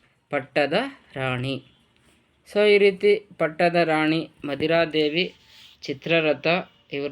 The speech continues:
ನಡುವೆ ಒಂದು ವಿಶೇಷವಾದಂತಹ ಬಾಂಧವ್ಯ ಇತ್ತು, ಆತ್ಮೀಯತೆ ಇತ್ತು. ರಾಜ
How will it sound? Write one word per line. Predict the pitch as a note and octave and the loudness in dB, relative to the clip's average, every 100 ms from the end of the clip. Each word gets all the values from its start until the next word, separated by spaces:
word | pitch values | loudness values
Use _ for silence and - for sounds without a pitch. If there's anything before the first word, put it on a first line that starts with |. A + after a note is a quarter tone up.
| D3 | -4
ನಡುವೆ | E3 A3 F3+ C#3+ - _ _ _ C#3 | -4 0 0 0 -4 _ _ _ -10
ಒಂದು | C#3 | -6
ವಿಶೇಷವಾದಂತಹ | C#3+ C3+ - F3 G3+ G3+ F3 D#3 D3 D3 C#3 C3 D3+ F#3 - _ _ _ | -4 -4 0 2 2 -2 -2 -4 -4 -6 -8 -6 -6 -6 -10 _ _ _
ಬಾಂಧವ್ಯ | C3+ B2+ C#3+ D3 C#3 C3 C3+ C3 C3 - | -6 -4 -2 0 -2 -2 -2 -2 -4 -8
ಇತ್ತು, | C3+ C3 - C#3 C#3 C3 _ _ _ | -16 -16 -10 -8 -6 -8 _ _ _
ಆತ್ಮೀಯತೆ | C3+ C3 - C#3+ C#3 C3+ C#3+ C3+ | -6 -6 -6 -4 -4 -4 -4 -4
ಇತ್ತು. | C3 - - C#3+ C#3+ - _ _ _ _ - | -4 -12 -8 -4 -4 -8 _ _ _ _ -12
ರಾಜ | C3 C3+ C#3+ C3+ | -2 0 0 -2